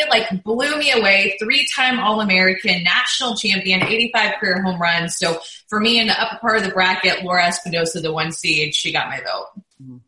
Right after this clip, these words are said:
Speaker 2: That was the greatest slugging season in the history of college softball, by the way, right there for Laura Espinosa. Smitty, what do you got your eyes on here?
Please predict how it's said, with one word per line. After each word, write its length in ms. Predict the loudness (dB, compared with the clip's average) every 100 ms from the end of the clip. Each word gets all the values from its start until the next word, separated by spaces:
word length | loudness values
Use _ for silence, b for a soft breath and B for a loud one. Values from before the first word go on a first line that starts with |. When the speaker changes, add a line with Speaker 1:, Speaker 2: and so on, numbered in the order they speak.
| _ _
Speaker 2:
That 160 | -2 0
was 140 | -2
the 80 | -2
greatest 600 | 0 2 2 -2 -4 -6
slugging 540 | -4 0 0 2 0
season 440 | 0 0 0 -2 -4
in 160 | -4
the 80 | -4
history 400 | -2 -4 -2 -4
of 100 | -2
college 320 | -2 -2 -2
softball, 500 | -2 -2 -2 -2 -2
by 160 | 0 -2
the 80 | 0
way, 140 | 0
right 220 | 0 0
there 160 | -2 -4
for 180 | -4 -2
Laura 340 | 0 0 -2 B B B -6
Espinosa. 680 | -4 0 0 0 -2 -6 -8 b -6
Smitty, 300 | 2 2 4
what 140 | 4
do 40 | 4
you 60 |
got 220 | 2 0 2
your 100 | 4
eyes 220 | 4 2
on 160 | -2 0
here? 260 | -4 -6